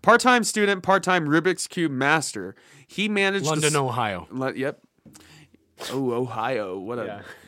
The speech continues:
Speaker 1: that would, the next Fallout should be in Ohio. Okay?
Speaker 2: <laughs>
Speaker 1: Tangent.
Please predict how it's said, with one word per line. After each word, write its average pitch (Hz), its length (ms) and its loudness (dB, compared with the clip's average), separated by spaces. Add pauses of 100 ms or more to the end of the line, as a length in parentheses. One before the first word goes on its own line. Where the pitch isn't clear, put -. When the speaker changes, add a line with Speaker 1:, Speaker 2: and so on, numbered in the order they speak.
(100)
Speaker 1:
that 160 200 10
would, 143 320 4
the 196 160 10
next 269 360 8
Fallout 262 500 12
should 185 180 0
be 185 140 6
in 180 100 8
Ohio. 160 600 8 (160)
Okay? 208 420 8 (280)
Speaker 2:
<laughs> - 280 4
Speaker 1:
Tangent. 220 560 8